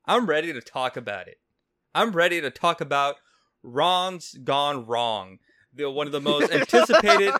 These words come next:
Speaker 1: animated movies of the year. I
Speaker 2: Of
Speaker 1: just
Speaker 2: the
Speaker 1: watched it.
Speaker 2: decade.
Speaker 1: Up, I, yeah, a-, and the future decade too, 'cause I am, uh, I, I cannot wait to rave about this movie. It's, no, I'm kidding, I'm kidding. I'm kidding, of course. I did watch it, though. I did go to a theater.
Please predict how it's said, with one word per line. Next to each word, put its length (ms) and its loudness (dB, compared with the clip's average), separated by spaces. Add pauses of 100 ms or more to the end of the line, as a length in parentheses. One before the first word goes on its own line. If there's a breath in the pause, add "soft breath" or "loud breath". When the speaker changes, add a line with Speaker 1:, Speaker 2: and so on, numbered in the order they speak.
(120)
Speaker 1:
animated 580 -2
movies 580 -12
of 300 -8
the 100 -12
year. 480 -8 (280)
I 200 -2 (100)
Speaker 2:
Of 120 2
Speaker 1:
just 100 -6
Speaker 2:
the 100 8
Speaker 1:
watched 200 0
it. 120 4
Speaker 2:
decade. 440 -8 (200)
Speaker 1:
Up, 160 -4 (240)
I, 180 -4
yeah, 360 -4 (200)
a-, 40 -8
and 580 -6
the 100 -4
future 360 -12
decade 420 -6
too, 240 -8
'cause 340 -12
I 220 -6
am, 400 -12 (380)
uh, 180 -10
I, 100 -8 (220)
I 60 -12
cannot 320 -10
wait 240 -10
to 100 -14
rave 340 -12
about 280 -12
this 180 -18
movie. 420 -10 (380)
It's, 540 -10 (100)
no, 120 -14
I'm 120 -20
kidding, 260 -20
I'm 80 -20
kidding. 240 -8 (180 loud breath)
I'm 160 -2
kidding, 300 4
of 120 -2
course. 260 0
I 80 0
did 220 2
watch 280 0
it, 120 -10
though. 160 -8
I 80 -6
did 260 -6
go 140 -2
to 200 -8
a 60 -4
theater. 600 -4